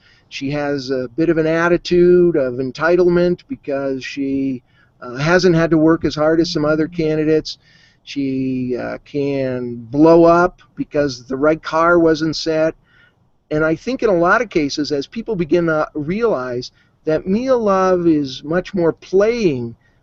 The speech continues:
l-, almost like American Idol, uh, a run for Congress, more than actually working and understanding the issues and representing,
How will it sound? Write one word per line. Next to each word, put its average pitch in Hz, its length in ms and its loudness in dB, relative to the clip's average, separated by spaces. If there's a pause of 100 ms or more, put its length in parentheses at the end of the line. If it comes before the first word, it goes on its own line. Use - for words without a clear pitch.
(120)
l-, 135 220 -8
almost 175 260 0
like 175 160 0
American 156 480 0
Idol, 151 520 2 (400)
uh, 113 240 -6
a 160 80 0
run 156 320 2
for 151 160 -4
Congress, 143 680 -2
more 165 380 2
than 160 140 2
actually 151 640 -2
working 160 500 0
and 143 80 -4
understanding 156 600 -4
the 147 160 0
issues 156 480 0
and 127 140 -6
representing, 151 840 -4